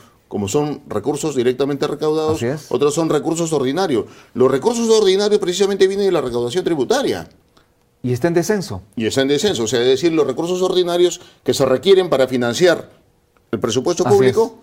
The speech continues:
Speaker 2: es.
Speaker 1: está cayendo. Pero los gastos
Speaker 2: Están
Speaker 1: se si-,
Speaker 2: subiendo.
Speaker 1: se siguen manteniendo y se va, y van a seguir subiendo aún por el tema del fenómeno del Niño, ¿no?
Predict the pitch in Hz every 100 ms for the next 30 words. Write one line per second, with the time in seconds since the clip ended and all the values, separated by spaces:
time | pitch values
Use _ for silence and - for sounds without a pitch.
0 | _ - - 110 107 113 110 98 - _
1 | _ _ _ _ _ - 151 156 151 151
2 | 120 135 180 180 190 170 - _ _ _
3 | _ _ _ _ 123 156 - 160 160 131
4 | 110 110 123 165 175 160 151 175 185 175
5 | - _ _ - 113 107 113 147 196 -
6 | 127 165 214 196 180 208 202 180 208 190
7 | 190 247 - 139 123 175 190 151 165 190
8 | 170 190 254 160 139 254 320